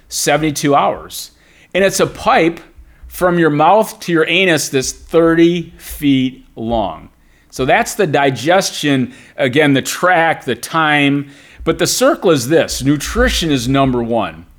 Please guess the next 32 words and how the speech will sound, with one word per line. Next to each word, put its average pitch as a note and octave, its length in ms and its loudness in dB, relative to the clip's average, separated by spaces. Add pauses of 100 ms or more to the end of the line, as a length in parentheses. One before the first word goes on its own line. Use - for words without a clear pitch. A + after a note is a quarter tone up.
(320)
And C#3+ 140 0
what G3 80 4
do B3 80 4
I G#3+ 100 4
mean E3+ 220 2
by B2 160 2
that? G#2 420 -6 (440)
When E3+ 160 2
you C4+ 100 2
consume G#3+ 520 -2
foods F#3+ 440 4
and D#3+ 140 0
nutrients F3+ 500 0
and D3+ 100 -2
beverages, E3+ 760 2 (420)
and D#3+ 160 2
your E3 140 4
body D#3 400 2
absorbs D3+ 500 2
them F#3 140 0
and C3+ 160 2
uses F3 340 2
them, A#3 500 0 (420)
that's C3 220 0
called B2 280 0
nutrition. G#2 640 -8 (920)
If F#3 180 -2
your - 80 4
body D#3+ 380 2
doesn't D#3+ 300 0
need F3+ 420 2
it, A2 340 -6